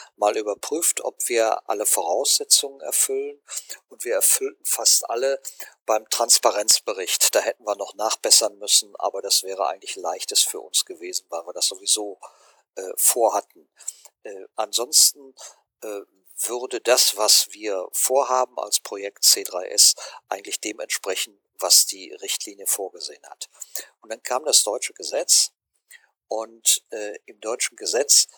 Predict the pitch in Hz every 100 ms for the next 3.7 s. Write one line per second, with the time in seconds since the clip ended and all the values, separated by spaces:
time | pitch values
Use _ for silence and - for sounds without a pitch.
0 | _ _ - - 104 - - 107 92 113
1 | 127 117 117 110 95 - - 117 - -
2 | - 127 127 135 117 117 123 127 _ _
3 | - - _ _ 101 101 98